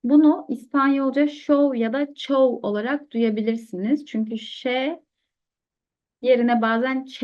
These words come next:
de diyebiliyorlar. Yani o şekilde alınmış oluyor telaffuzda ama yazıda değişmiyor. Zaten yabancı bir kelime. Geldik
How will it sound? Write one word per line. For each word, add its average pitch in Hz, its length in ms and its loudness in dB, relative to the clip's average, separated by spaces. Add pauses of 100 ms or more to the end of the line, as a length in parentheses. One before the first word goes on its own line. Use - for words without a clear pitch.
(320)
de 185 180 -6
diyebiliyorlar. 175 720 -4
Yani 202 260 -2
o 214 80 -4
şekilde 214 520 -6
alınmış 190 520 -6
oluyor 175 300 -4
telaffuzda 233 760 -2
ama 202 280 -4
yazıda 220 540 -2
değişmiyor. 208 600 -2
Zaten 254 400 -2
yabancı 180 460 -6
bir 170 140 -2
kelime. 175 540 -2 (920)
Geldik 240 520 -2